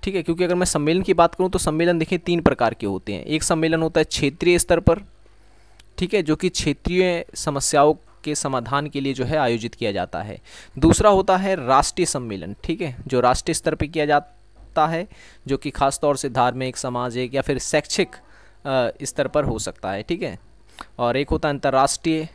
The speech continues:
सम्मेलन। अंतर्राष्ट्रीय सम्मेलन जो होता है वो अंतर्राष्ट्रीय स्तर पे होता है, जो किसी विशेष मुद्दे को लेकर के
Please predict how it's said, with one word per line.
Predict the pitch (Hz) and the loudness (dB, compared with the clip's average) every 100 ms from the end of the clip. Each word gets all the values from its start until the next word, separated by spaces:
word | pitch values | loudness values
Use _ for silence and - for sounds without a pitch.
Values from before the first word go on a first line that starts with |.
| - | -14
सम्मेलन। | - 147 143 143 139 139 - - - - | -6 -4 -2 -4 -6 -12 -16 -18 -18 -12
अंतर्राष्ट्रीय | 135 131 143 139 - 190 | -4 0 4 4 2 -2
सम्मेलन | 180 170 185 | 0 2 2
जो | 180 175 | 4 4
होता | 175 185 | 4 2
है | 190 | 2
वो | 170 160 | 0 0
अंतर्राष्ट्रीय | 165 - 117 127 165 | 0 0 0 0 -2
स्तर | 160 156 | 0 0
पे | - | 2
होता | 160 156 151 | 0 2 0
है, | 170 170 | 0 -2
जो | 147 | -6
किसी | 147 139 160 | -6 -6 -6
विशेष | 127 - 185 180 - | -4 0 4 4 2
मुद्दे | 135 123 113 147 | -6 -6 -4 -2
को | 139 | -2
लेकर | 117 117 113 | -4 -8 -12
के | - 175 | -8 -10